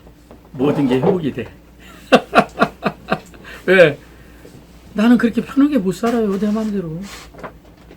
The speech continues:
비파인 할 줄 알고 저런 더러운 놈 이랬지, 그 사람 그러질 않아. 저도 또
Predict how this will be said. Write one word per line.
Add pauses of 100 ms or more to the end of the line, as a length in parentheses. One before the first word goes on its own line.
(1400)
비파인
할
줄
알고
저런
더러운
놈
이랬지,
그
사람
그러질
않아. (4000)
저도
또